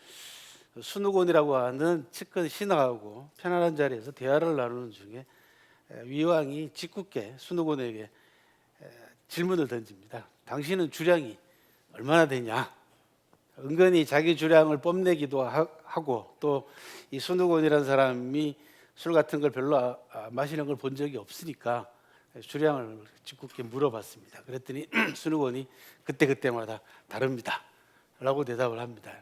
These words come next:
"그럼 무슨 뜻이냐?" 그랬더니 "아버지 앞에서 술을 먹으면 어려워서 한 잔만 먹어도 취하고, 친구들하고 먹으면은 뭐 한 두세 병은 끄떡 없고, 옆에서 분냄새가 살살 풍겨오고,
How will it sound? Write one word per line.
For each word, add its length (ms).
"그럼 240
무슨 240
뜻이냐?" 600
그랬더니 320
"아버지 280
앞에서 340
술을 220
먹으면 400
어려워서 500
한 120
잔만 280
먹어도 320
취하고, 440
친구들하고 520
먹으면은 840
뭐 120
한 160
두세 260
병은 240
끄떡 300
없고, 360
옆에서 360
분냄새가 560
살살 420
풍겨오고, 840